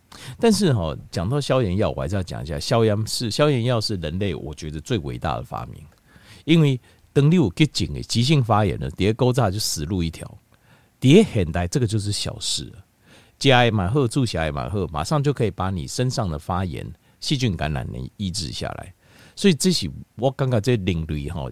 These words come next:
寿命能大大延长最重要的一块。所以抗生素这古不离中就是一定爱用，要用就是一定要用。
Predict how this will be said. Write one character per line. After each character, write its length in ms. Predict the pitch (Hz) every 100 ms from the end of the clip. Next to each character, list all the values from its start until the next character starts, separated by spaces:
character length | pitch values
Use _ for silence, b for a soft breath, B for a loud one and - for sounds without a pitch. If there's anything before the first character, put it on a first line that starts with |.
| -
寿 260 | - - 110
命 160 | 110
能 120 | 82 80
大 180 | 120
大 180 | 90 90
延 200 | 67 65
长 140 | 71 65
最 160 | - 131
重 220 | 104 85
要 120 | 69
的 120 | -
一 20 |
块。 180 | - -
所 160 | - 190
以 120 | 147 b b b b b _ -
抗 180 | 226
生 160 | 160 113
素 200 | 101 71
这 260 | - 85 85 - _ _ -
古 160 | 120
不 100 | 123
离 200 | 139 80
中 200 | 73 110
就 120 | 113
是 100 | -
一 100 | 76
定 160 | 110 71
爱 160 | 76 76
用， 160 | 58 73 -
要 240 | 175 135
用 180 | 139 107
就 140 | 117
是 120 | 110
一 40 | 87
定 120 | 90
要 100 | 76
用。 200 | 76 82